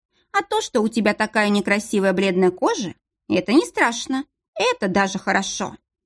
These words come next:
Во-первых, ты не будешь изменять моему сыну. Кто на тебя польстится? А во-вторых, те бледнокожие люди, которые приходили в нашу деревню, сделали детей некоторым из женщин Мвали,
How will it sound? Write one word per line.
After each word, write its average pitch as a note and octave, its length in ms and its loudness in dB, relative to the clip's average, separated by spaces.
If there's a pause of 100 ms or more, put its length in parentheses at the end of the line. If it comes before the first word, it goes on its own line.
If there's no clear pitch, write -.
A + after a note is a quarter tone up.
(160)
Во-первых, A3 640 -2 (300)
ты A#3 100 2
не G#3+ 140 4
будешь G#3+ 360 0
изменять G3 500 2
моему A#3+ 240 4
сыну. E4+ 500 0 (340)
Кто A4+ 260 2
на A#3+ 120 2
тебя G3 220 0
польстится? - 720 -6 (640)
А G#3+ 140 4
во-вторых, G3+ 680 -2 (380)
те A#4 180 0
бледнокожие G#3+ 760 0
люди, C#4+ 300 2
которые G#3 380 -2
приходили G3+ 500 0
в F3+ 80 0
нашу G3 280 0
деревню, G#3+ 520 -2 (400)
сделали A#3 640 0
детей G#3 400 -2
некоторым G3+ 540 0
из F#3 200 -2
женщин F#3+ 540 0
Мвали, A3+ 420 0